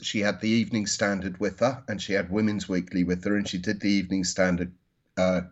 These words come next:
crossword, and then read, uh, read Women's Weekly, and,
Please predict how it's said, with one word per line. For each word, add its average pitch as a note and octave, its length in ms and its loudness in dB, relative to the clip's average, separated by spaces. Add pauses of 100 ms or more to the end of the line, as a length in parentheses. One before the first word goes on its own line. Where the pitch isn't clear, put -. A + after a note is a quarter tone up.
crossword, F#2+ 600 0 (680)
and F#2+ 160 -2
then G2+ 160 2
read, G#2 220 2 (380)
uh, F#2 300 2
read F#2 220 -2
Women's F#2 340 2
Weekly, F#2 460 2
and, F#2+ 320 0